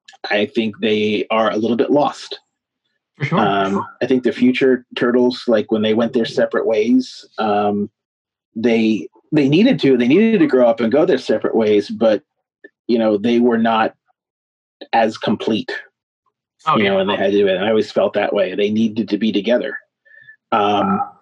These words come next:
Speaker 1: you know, and that might have been a by-, I always thought that that was, like, a byproduct of the fact that they outlived Master Splinter, and who would have been,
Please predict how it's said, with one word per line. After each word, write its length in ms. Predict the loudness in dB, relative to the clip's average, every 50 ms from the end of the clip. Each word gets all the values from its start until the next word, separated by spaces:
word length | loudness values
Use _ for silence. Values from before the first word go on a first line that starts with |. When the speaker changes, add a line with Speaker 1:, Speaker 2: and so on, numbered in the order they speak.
| -20 -20 _ _ _ _ _ _ _ _ _ _ _ _ _ _ _ _ _ _
Speaker 1:
you 120 | -4 -2 -2
know, 240 | -2 -2 -2 -2 -4 -2
and 300 | -2 -2 -2 -2 -2 -4 -4
that 360 | -2 0 0 0 0 0 0
might 240 | 0 2 2 2 2
have 260 | 2 2 0 0 -2
been 480 | -2 0 0 2 2 0 0 -2 -4 -10 _ _ _ _
a 80 | -4 -4
by-, 240 | 0 0 0 0 2
I 160 | 2 2 2
always 160 | 2 2 2
thought 160 | 0 -2 -2
that 100 | -2 -2
that 160 | 0 0 0 0
was, 100 | -2 -2
like, 140 | -4 -4
a 60 | -4 -6
byproduct 640 | -4 -2 -2 -2 -2 -2 -2 0 0 -2 -2 -4 -4 -2
of 240 | -2 -2 -2 -4 -6
the 80 | -8
fact 340 | -4 -2 -2 -2 -2 -2 -2
that 160 | -4 -4 -2
they 180 | 0 0 0 0
outlived 540 | 0 0 -2 0 0 0 -2 -2 -2 -2 -4
Master 300 | -4 -4 -4 -4 -4 -6
Splinter, 540 | -6 -6 -4 -4 -4 -4 -4 -6 -8 -8 -10 -14 _ _ _ _ _ _ _ _ _ _ _ _ _
and 260 | -4 -2 -2 -2 -2 -4
who 220 | -2 0 0 2
would 160 | 2 2 2
have 200 | 0 -2 -2 -4
been, 380 | -2 0 0 0 0 -2 -4